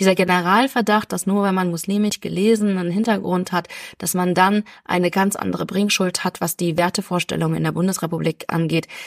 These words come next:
finde ich super schwierig, weil das wirklich an antimuslimischen Rassismus grenzt. Und ganz explizit, das unterstelle ich Robert Habeck nicht, aber ich würde schon sagen, dass wir gerade jetzt in der Situation aufpassen müssen, dass wir dieses Gefühl, das es bei einigen Menschen in diesem Land gibt, dass sie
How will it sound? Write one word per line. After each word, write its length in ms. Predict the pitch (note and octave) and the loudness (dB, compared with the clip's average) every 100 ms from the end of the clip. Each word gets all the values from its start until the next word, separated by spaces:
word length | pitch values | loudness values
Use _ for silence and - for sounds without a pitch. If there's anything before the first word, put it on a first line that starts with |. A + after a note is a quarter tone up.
| - - | -18 -6
finde 240 | - F3 | 0 2
ich 100 | E3+ | 2
super 320 | - F3 F#3+ | 0 -2 0
schwierig, 460 | F3+ - F3 F3 - | 0 0 -2 -2 -2
weil 100 | D#3+ | 0
das 160 | D#3+ D#3+ | 0 0
wirklich 400 | E3+ E3+ - - | 0 0 -4 -2
an 140 | D#3+ | -2
antimuslimischen 720 | D3+ D#3+ E3 D#3+ E3 E3 - | -2 -2 -2 -2 -2 -2 -2
Rassismus 540 | D#3+ D#3+ A3 A3 G#3+ - | -2 0 0 2 0 0
grenzt. 400 | F#3 F#3 G3+ - - - - - | -2 0 0 -4 -14 -20 -20 -8
Und 300 | F#3 F3 - | -2 -2 2
ganz 260 | F#3+ A3+ | 2 2
explizit, 520 | A3 - G3 - G3+ F3 | -2 -4 -4 0 0 0
das 120 | E3+ | -4
unterstelle 480 | E3 D#3+ - G3 A#3+ | -6 -6 -2 2 2
ich 180 | - | 2
Robert 320 | G3+ G3 F#3+ - | 0 0 -2 0
Habeck 340 | F3+ F3 F3 | 2 2 0
nicht, 280 | E3 E3 - | -4 -4 -6
aber 180 | D#3+ - | -6 -4
ich 220 | E3 - | -4 -4
würde 400 | E3+ F#3 F#3 F#3 - - - - | -2 0 0 -2 -8 -20 -20 -10
schon 400 | - - A3 A#3 | -6 2 4 4
sagen, 400 | F#3+ F3+ F3+ - | 4 4 4 -2
dass 180 | E3 E3 | -6 -4
wir 140 | E3+ | -4
gerade 280 | E3 E3+ E3+ | -2 -2 -2
jetzt 240 | E3 E3+ | -2 -2
in 60 | F3+ | -2
der 80 | E3+ | -6
Situation 460 | E3 E3+ E3 - | -4 -6 -4 -4
aufpassen 500 | - F3+ - E3+ - | -2 -2 -2 -4 -2
müssen, 340 | D#3+ D#3 - D#3 - - - | -4 -4 -4 -6 -8 -18 -10
dass 220 | F#3+ F#3 | -4 -2
wir 80 | F#3 | 0
dieses 280 | E3 F3 F3+ | 0 0 -2
Gefühl, 440 | - D#3+ - G#3+ G3 | -4 -6 2 4 4
das 160 | F3 | 2
es 120 | - | -4
bei 160 | - E3 | -4 -2
einigen 380 | - E3+ E3 E3 | 0 0 -2 -2
Menschen 320 | E3 E3 - | -2 -4 -4
in 80 | D#3+ | -4
diesem 200 | D#3 D#3 | -4 -2
Land 280 | D3+ D3+ - | -2 -4 -2
gibt, 320 | G3 G3 - | -2 -2 -6
dass 160 | E3 | -4
sie 220 | - F3 | -2 -4